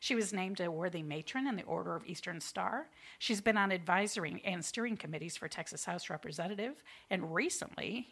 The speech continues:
received the Lifetime Achievement Award from Joe Biden this year. So no doubt she inspired her son Greg to also serve our community for several terms on the City Council. Angela is the founder of Lifeline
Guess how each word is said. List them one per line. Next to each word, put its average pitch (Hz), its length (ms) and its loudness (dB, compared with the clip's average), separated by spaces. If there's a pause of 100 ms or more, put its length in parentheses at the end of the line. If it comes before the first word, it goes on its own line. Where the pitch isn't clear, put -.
received 185 400 -4
the 165 140 -4
Lifetime 190 420 -2
Achievement 262 600 -2
Award 196 380 0
from 160 200 -8
Joe 175 200 -6
Biden 202 380 0
this 160 300 -4
year. 262 400 -4 (480)
So 170 380 4
no 208 200 4
doubt 247 260 8
she - 160 2
inspired 165 440 0
her 160 80 -4
son 165 260 -6
Greg 220 300 -2
to 175 160 -2
also 208 280 0
serve 175 240 -4
our 160 80 0
community 175 520 -6
for - 180 -6
several - 460 -6
terms 185 400 -8
on 165 100 -4
the 170 80 -8
City 160 220 -8
Council. - 500 -6 (540)
Angela 427 400 6
is - 100 -2
the 190 100 2
founder 175 460 0
of 160 180 -4
Lifeline 170 580 -4